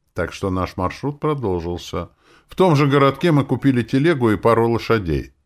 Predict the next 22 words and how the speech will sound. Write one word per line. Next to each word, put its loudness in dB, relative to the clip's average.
Ну, -10
ждать, -6
пока -6
эти -6
умники -6
будут -12
пешком -12
телепаться -10
за -10
нами, -6
было -8
бессмысленно. -12
Причём 2
убийц 2
с -4
гильдии 4
ассасинов 2
заковали 4
с -12
руками 2
и 0
ногами. 0